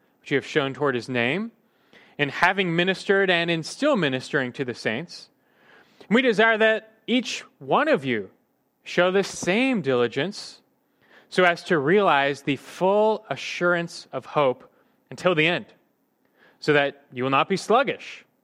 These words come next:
but imitators of those who through faith and patience inherit the promises."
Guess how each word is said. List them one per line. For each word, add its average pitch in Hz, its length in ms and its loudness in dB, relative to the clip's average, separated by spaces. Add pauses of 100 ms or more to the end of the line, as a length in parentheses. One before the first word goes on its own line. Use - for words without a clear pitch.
(140)
but 143 160 2
imitators 147 580 -2
of 120 120 -6
those 127 340 0
who 131 160 -6
through 156 340 -6
faith 143 520 -2 (300)
and 117 140 -18
patience - 640 -8 (500)
inherit 131 380 -2
the 127 80 -6
promises." 131 760 -6